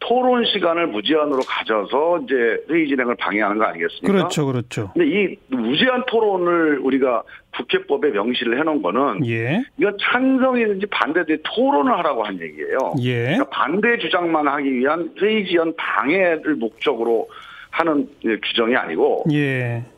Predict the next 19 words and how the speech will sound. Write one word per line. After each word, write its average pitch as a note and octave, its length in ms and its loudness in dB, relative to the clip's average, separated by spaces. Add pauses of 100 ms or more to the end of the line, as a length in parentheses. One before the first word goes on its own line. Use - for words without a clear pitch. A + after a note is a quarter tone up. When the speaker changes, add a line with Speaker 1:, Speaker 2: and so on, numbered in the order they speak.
(120)
Speaker 1:
그런 E3+ 260 2
의도를 D3 380 2
가졌다면 C3+ 720 -2
토론을 B3 720 2
길게 G#2+ 340 -2
해라. G2 720 0 (240)
그렇다면 G#3 420 0
찬반 G#3 340 0
토론이 C#3+ 320 0
허용되는 D3+ 520 0
게 F#2+ 100 -4
국회법의 F#2+ 520 -2
취지입니다. D#3+ 520 -6 (160)
Speaker 2:
네. B2 560 0 (440)
아무튼 G#3+ 320 4
뭐, F3+ 140 4
해석은 A#3+ 380 4
좀 G#3 120 4
엇갈리더라고요. D#3+ 960 2